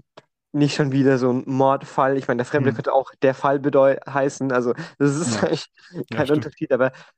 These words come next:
Speaker 1: ähm, der Fall kann eben, bedeutet ja eigentlich ganz viel, also hat ganz viele Bedeutungen in dem Buch. Einmal der Fa-, an-, der Fall von einem Richter, Richter oder Anwalt zu einem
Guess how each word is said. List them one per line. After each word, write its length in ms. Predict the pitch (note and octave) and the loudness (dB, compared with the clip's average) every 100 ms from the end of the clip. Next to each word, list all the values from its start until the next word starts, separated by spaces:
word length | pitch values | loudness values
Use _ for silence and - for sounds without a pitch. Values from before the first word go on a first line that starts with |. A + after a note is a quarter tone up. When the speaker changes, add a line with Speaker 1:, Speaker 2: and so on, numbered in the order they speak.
| _ | _
Speaker 1:
ähm, 500 | C3+ C3+ C3+ C3 C3 _ _ _ _ _ | 0 2 2 -2 -6 _ _ _ _ _
der 160 | C3 | -4
Fall 380 | B2+ B2+ C#3+ D3+ | -2 -2 0 0
kann 160 | D3+ F3 | -4 -6
eben, 460 | C3+ C3 B2+ B2 _ _ _ _ _ _ _ _ _ | -4 -4 -6 -8 _ _ _ _ _ _ _ _ _
bedeutet 280 | - C3+ C#3+ | -4 0 2
ja 120 | C#3 | 4
eigentlich 220 | A#2+ D3 - | 2 0 -2
ganz 260 | D3 C#3 | -4 -4
viel, 440 | - F#3+ G3 A#2+ G#2 | -10 -4 -2 -2 -2
also 300 | B2 B2+ - | 0 0 -2
hat 180 | - C#3 _ | -6 -10 _
ganz 220 | D#3 D#3 | -4 -2
viele 140 | E3+ D3+ | -2 0
Bedeutungen 360 | C#3 D#3+ F#3 | 2 0 0
in 60 | C3 | -4
dem 120 | A2 | -4
Buch. 240 | - G#2+ - | -6 -10 -6
Einmal 260 | C3+ C#3 - - - | -4 -4 -6 -12 -10
der 80 | |
Fa-, 320 | A2+ - C#3 - | -10 0 0 2
an-, 240 | C#3+ F3 F#3 _ _ - | 0 -2 -6 _ _ -12
der 80 | |
Fall 360 | - B2 D3+ F3+ | -4 0 2 0
von 180 | - C#3 | -2 -4
einem 240 | C3+ B2+ | -2 -4
Richter, 500 | A#2 C#3+ C#3+ _ F3+ - _ _ _ _ | 0 0 -2 _ -4 -4 _ _ _ _
Richter 240 | C3 D3+ A#2+ | -10 -2 0
oder 140 | A#2 | 2
Anwalt 540 | B2+ C#3+ D3+ F3 G3+ - | 0 0 -2 -2 -4 -8
zu 100 | - | -4
einem 220 | A#2+ A2+ | -4 -4